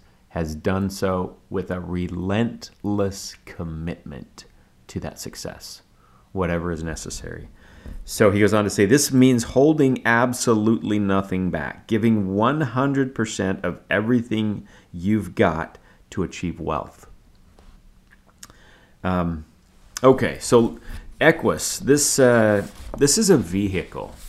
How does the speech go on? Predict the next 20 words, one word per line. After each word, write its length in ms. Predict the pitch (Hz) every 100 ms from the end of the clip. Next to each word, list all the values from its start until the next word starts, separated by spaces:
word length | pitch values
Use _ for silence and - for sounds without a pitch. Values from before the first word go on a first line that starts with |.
| -
that 200 | 101 -
we're 240 | 98 98 95
all 280 | 92 87
in, 240 | 90 71 - - - - - - - - -
okay? 320 | 87 87 92 101
A 60 |
vehicle, 520 | 98 113 101 85 65
and 100 | 71
that's 180 | 101 104
it. 300 | 95 - - - _ _ _ - -
And 100 | 113
I 40 |
like 240 | 143 165 160
this 160 | 113
analogy 480 | 101 95 95 87 78
because 240 | 82 92
it's 100 | 92
kind 160 | - 113
of 80 | 90
interesting. 640 | 87 - - - 82 -